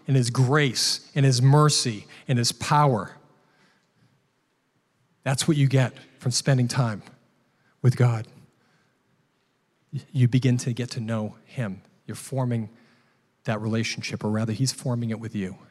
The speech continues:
It allows him to, to do incredible, incredible things as we see through Philip here. So verse thirty, "Then Philip ran up to the chariot." See, I told you. "Ran up to the chariot and heard the man reading Isaiah the prophet." Do you understand what you were reading?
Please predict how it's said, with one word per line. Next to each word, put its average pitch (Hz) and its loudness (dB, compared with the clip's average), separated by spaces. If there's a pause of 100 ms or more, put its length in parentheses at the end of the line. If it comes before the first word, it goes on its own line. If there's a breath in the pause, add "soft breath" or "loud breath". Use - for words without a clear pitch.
It - -12
allows 120 -2
him 120 -2
to, 107 -6
to - -10
do 113 0
incredible, 147 0
incredible 120 -4
things 107 -6
as 101 -10
we 107 -8
see - -6
through 113 -8
Philip 92 -10
here. 90 -18 (880 soft breath)
So 139 4
verse 160 2
thirty, 151 4
"Then 139 2
Philip 175 2
ran 156 6
up 208 6
to 202 2
the 175 4
chariot." 151 4
See, 143 0
I 123 2
told 131 -2
you. 117 -4 (680 soft breath)
"Ran 160 4
up 196 4
to 196 4
the 175 4
chariot 147 4 (480 soft breath)
and 143 4
heard 165 8
the 165 6
man 160 8
reading 147 6
Isaiah 139 6
the 135 6
prophet." 127 2
Do 123 4
you 160 8
understand 185 6
what 180 6
you 170 4
were 165 6
reading? 170 4